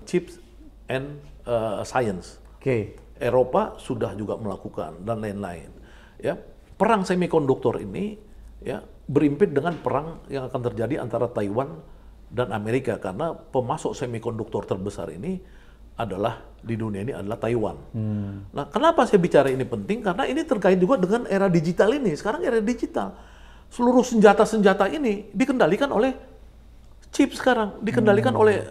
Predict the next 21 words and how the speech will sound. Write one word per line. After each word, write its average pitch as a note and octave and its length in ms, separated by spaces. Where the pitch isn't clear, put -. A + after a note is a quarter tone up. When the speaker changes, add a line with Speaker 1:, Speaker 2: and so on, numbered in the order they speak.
Speaker 1:
artificial F#3+ 480
intelligence G#3 480
dan G3+ 100
lain-lain. A3 380
Jadi G#3 320
ini C#4 80
perang - 320
ini A3 100
terjadi. A#2 480
Ekonomi G#3 560
resesi C#3 560
berkelanjutan, A#2+ 720
ya G#2 160
kan? A2 100
Speaker 2:
Hmm. G#2+ 60
Speaker 1:
Ekonomi A#2 480
berkelanjutan G2 640
resesi. G2 560
Kita D3+ 300
nggak A#2 160
bisa D3 400